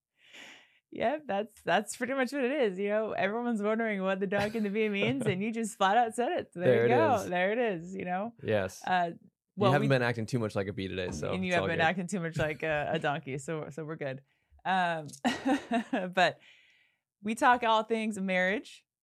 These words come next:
Speaker 1: entrepreneurship, and finance. And, uh, today we are talking about uh, investments,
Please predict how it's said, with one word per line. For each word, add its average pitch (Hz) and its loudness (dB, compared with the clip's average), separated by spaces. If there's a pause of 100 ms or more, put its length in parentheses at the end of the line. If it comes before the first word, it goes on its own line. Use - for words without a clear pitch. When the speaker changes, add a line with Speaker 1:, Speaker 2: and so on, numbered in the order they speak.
(320)
Speaker 1:
entrepreneurship, 170 -6
and 180 -8
finance. 135 -4 (160)
And, 143 -6
uh, 139 0
today 165 -6
we 185 -4
are 156 -2
talking 151 -6
about 139 -2 (280)
uh, 147 -6
investments, 170 -8